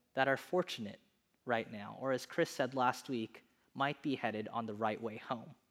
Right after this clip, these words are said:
But how can this be? How is this true? Um, let's talk about mourning for a second, right? Mourning, it, it isn't just about death,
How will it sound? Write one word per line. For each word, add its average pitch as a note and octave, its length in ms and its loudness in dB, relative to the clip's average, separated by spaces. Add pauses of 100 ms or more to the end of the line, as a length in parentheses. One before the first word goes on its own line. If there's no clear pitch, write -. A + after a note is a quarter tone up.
(1300)
But B2 80 0
how D3+ 180 6
can D3+ 160 -2
this C#3 180 0
be? - 300 -8 (640)
How D#3 300 0
is D3 100 -2
this - 180 -6
true? A2 380 -8 (880)
Um, C3 400 6 (540)
let's E3 120 0
talk G3 160 2
about E3+ 200 4
mourning D#3+ 200 2
for D3 120 0
a - 20 2
second, A#2+ 320 -6
right? C#3+ 160 6
Mourning, F#3 300 2
it, D#3 180 4
it E3+ 160 4
isn't G3+ 240 4
just F3+ 260 2
about C3+ 460 4
death, A#2+ 260 -2